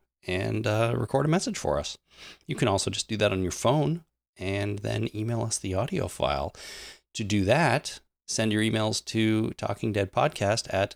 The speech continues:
gmail dot com. You can also find us on Twitter at Talking Dead, where I at least tweet each episode out now going forward, and sometimes even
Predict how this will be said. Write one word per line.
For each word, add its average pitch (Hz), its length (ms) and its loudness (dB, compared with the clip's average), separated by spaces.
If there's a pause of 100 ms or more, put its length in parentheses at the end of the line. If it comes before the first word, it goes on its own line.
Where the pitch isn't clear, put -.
(120)
gmail 90 400 -2
dot 87 280 -2
com. 90 520 2 (640)
You 110 80 -8
can 165 80 4
also 180 260 6
find 165 300 4
us 151 160 4
on 151 320 4
Twitter 147 640 4 (200)
at 139 380 -2 (180)
Talking 123 440 4
Dead, 107 380 6 (100)
where 104 280 6
I 101 380 4
at 101 220 2
least 160 580 4 (320)
tweet 127 480 2
each 117 240 0
episode 101 480 2
out 95 280 4
now 95 240 2
going 95 280 2
forward, 143 480 4 (340)
and - 180 -4
sometimes 127 800 2
even 104 560 2